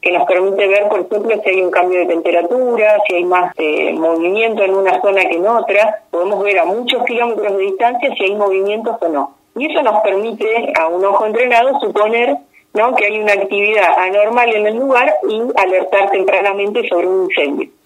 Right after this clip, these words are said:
Después, por otro lado, tenemos los medios aéreos, que tenemos tripulados, por un lado, que son los, los aviones que conocemos, a los no tripulados, que, o llamados drones, que también son medios aéreos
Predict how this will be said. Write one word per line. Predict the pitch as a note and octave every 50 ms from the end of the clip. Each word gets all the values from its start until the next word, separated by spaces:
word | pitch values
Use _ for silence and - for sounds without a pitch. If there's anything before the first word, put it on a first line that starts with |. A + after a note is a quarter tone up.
| D4+ - - - - - - - - - - - - _
Después, | - - G3 G3 G3 A#3+
por | A#3+ A#3+ C4+ C4
otro | C4+ B3+ C4 C4+ C4+
lado, | C4 B3+ B3+ B3+ C4+ C#4+ D4+ D4+ - - _ _ _
tenemos | - F3+ F3+ F#3+ G3 G#3 G#3+ A3+ G#3+ A3 A3 A3 - -
los | G3 F#3 E3+ F3
medios | G3+ G#3 G#3 G#3 G3 G3+
aéreos, | F#3 G3+ A3 A#3 G3+ E3 D3+ D3 - - - _ _
que | - - -
tenemos | E3+ F3 F#3 F#3+ G3 G3 G3 G3 G3
tripulados, | G#3+ G3+ G3+ G3 G#3 A3+ A#3+ B3+ C4 C#4 C#4 B3+ - -
por | G3 F#3+
un | G3+ G#3+ A#3
lado, | A#3+ C4 C#4+ D#4+ D4+ -
que | D#3+ D#3
son | - F3+
los, | F3+ F3 E3+ D#3 D3+ D3+ - _ -
los | F3 E3 D#3+ -
aviones | E3 E3 F3+ G#3 G#3 A3 G#3+ F#3 -
que | F3 D#3+
conocemos, | E3+ E3 F3 F3 - C4 C#4 B3+ -
a | - F3+
los | F3+ - -
no | G3 A3 A#3+ A#3+
tripulados, | A#3+ A3+ G#3+ A3+ A#3+ A#3+ B3 B3+ A#3+ A#3+ B3 C#4 C4+ - - _ -
que, | - F#3+ F3+ F3 F3 -
o | F3+ F3+ F3+
llamados | - E3 D#3+ F#3 G3 F#3+ F3+ F3+
drones, | A3 A#3 - - G#3+ B3 C4 - - _ _ _ -
que | - G3
también | - G#3+ B3 B3+ E4 E4 C#4+ G#3+ G#3+
son | - C4+ C4 C4
medios | C4+ C#4+ D4 D4 C#4+ C4+ B3 A3+ G#3 G#3 G#3 - -
aéreos | - G#3 G#3+ A#3 C4 C4 C4 C#4 C#4+ D4 D4